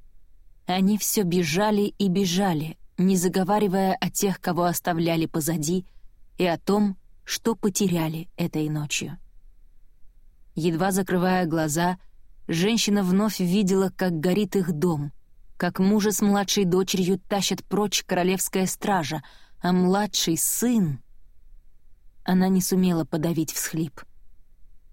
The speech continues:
Сын погиб. Умер.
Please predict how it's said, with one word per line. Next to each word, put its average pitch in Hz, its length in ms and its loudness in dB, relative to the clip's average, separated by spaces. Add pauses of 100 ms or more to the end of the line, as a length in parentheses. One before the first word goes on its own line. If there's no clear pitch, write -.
(140)
Сын 185 500 0
погиб. 165 440 -2 (1120)
Умер. 175 440 0